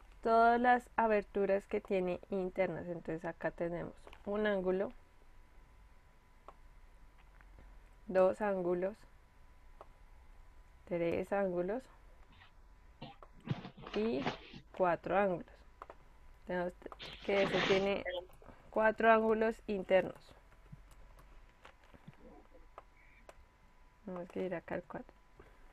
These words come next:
¿Listo? Entonces, eso sería la parte de los ángulos. Y nos falta solo una más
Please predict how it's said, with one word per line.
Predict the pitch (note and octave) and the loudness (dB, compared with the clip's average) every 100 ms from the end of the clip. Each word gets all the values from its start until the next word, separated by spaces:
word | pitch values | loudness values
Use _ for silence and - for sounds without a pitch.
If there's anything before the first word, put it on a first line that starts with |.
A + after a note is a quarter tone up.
| - - - - - - - - - - - - - - - - - - - - - - - - - - - | -20 -20 -20 -20 -20 -20 -20 -20 -20 -20 -20 -20 -20 -20 -20 -20 -20 -20 -20 -20 -20 -20 -20 -20 -20 -20 -8
¿Listo? | F#3 F#3 - C4 - - - - - - | -4 -4 -4 -10 -14 -20 -20 -20 -16 0
Entonces, | F#3 F3 - - | 0 0 -6 0
eso | G#3 A3 A#3+ | 2 2 0
sería | B3+ A#3+ G#3 B3 - - - - | 4 8 10 8 6 -2 -8 2
la | F#3+ | 4
parte | - E3+ - | 8 6 8
de | F3+ | 8
los | F#3+ B3 | 12 12
ángulos. | A3+ - - - - - - | 12 10 -2 -10 -12 -12 4
Y | B3+ | 12
nos | C4 C4 | 12 12
falta | C4 B3+ B3+ | 12 12 12
solo | B3+ C4 B3+ C4 - | 12 12 12 12 12
una | B3 A#3 A3 G#3+ | 12 12 12 12
más | B3+ - | 12 12